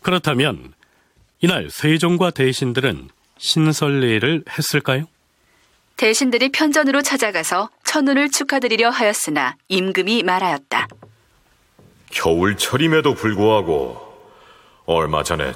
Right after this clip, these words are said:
Speaker 3: 첫눈이 심하게 쳤어요. 뿐만 아니라 지난달에는 지진까지 있었습니다. 이런 터에 과인이 어찌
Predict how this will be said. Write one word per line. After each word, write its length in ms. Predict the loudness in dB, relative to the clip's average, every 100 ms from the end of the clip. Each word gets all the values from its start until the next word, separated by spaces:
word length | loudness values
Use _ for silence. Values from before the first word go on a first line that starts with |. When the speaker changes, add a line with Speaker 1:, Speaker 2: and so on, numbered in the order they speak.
| -6
Speaker 3:
첫눈이 560 | -6 -4 -4 -4 -4 -4
심하게 720 | -4 -6 -6 -4 0 0 -2
쳤어요. 500 | -4 -2 0 0 -2 -14 -20 -20 -20 -20 -20 _ -20 _ _ _ _
뿐만 360 | 0 2 2 2
아니라 320 | 0 -4 -10 -14 -18 -20 -20 -20 -18 -8
지난달에는 760 | -4 -2 -2 0 0 -2 -6 -10
지진까지 800 | -6 -4 -2 -2 0 -2 0 0
있었습니다. 840 | 0 0 0 0 -2 -4 -8 -14 -16 -20 -20 _ _ _ _ _ _ _ _ _ _ _ 0
이런 280 | 2 2
터에 360 | 0 0 0 -2 -8 -18 -20 -20 -20 -20 -20 -16
과인이 640 | -4 0 2 0 -2 -2 -2
어찌 500 | -2 -2 -6 -8